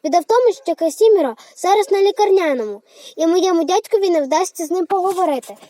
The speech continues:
доки той не повернеться на роботу. Ось куди завели сліди.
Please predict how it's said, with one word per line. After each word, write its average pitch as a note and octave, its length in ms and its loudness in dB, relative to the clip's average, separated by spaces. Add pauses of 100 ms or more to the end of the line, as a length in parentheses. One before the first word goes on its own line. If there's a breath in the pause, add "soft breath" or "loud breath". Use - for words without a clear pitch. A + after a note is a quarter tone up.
(140)
доки D#4+ 420 0
той A4 240 2
не F#4+ 240 0
повернеться D#4+ 580 -2
на F#4 160 2
роботу. D4+ 440 -2 (500 soft breath)
Ось A4+ 180 0
куди F#4 320 0
завели D#4 380 2
сліди. E4+ 420 0